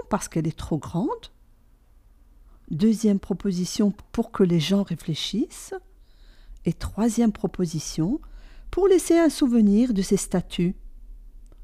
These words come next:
Choisis-en une. Huitième question. Quelle sera la punition réservée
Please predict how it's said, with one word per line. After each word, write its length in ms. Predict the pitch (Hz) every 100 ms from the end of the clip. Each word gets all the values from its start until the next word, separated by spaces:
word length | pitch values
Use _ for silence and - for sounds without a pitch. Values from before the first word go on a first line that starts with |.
| -
Choisis-en 600 | - - 165 151 156 233 -
une. 240 | 359 392 - - - - - - - - - - - - - -
Huitième 400 | 226 - 403 381
question. 640 | - 202 - - 170 175 - _ _ _ _ _ _ _ _
Quelle 140 | 349
sera 400 | 349 - 226 285
la 140 | 294 175
punition 680 | - 302 247 196 - 302
réservée 680 | 294 214 180 196 185 247 285